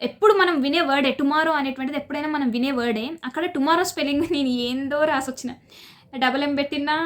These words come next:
అది డబల్ ఎమ్మా సింగిల్ ఎమ్మా, డబల్ ఎమ్మా సింగిల్ ఎమ్మా అని కన్ఫ్యూజన్ వచ్చింది. అంటే ఆ point of time-లో నిజంగా మనకు తెలుసు అది, కానీ ఆ point of time-లో నిజంగా క్వశ్చన్ మార్క్ వస్తుందన్నమాట, అది మనం ఎప్పుడు చూసిన వర్డ్ అయినా.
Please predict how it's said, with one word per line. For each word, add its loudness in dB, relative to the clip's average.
అది -2
డబల్ 2
ఎమ్మా 2
సింగిల్ 0
ఎమ్మా, -2
డబల్ 0
ఎమ్మా 0
సింగిల్ 0
ఎమ్మా 0
అని -4
కన్ఫ్యూజన్ -2
వచ్చింది. -4
అంటే -2
ఆ -4
point -4
of -2
time-లో -2
నిజంగా -2
మనకు -2
తెలుసు -2
అది, 0
కానీ -8
ఆ -2
point -2
of 0
time-లో -6
నిజంగా -4
క్వశ్చన్ -4
మార్క్ -2
వస్తుందన్నమాట, -6
అది -8
మనం -2
ఎప్పుడు -6
చూసిన -6
వర్డ్ -2
అయినా. -4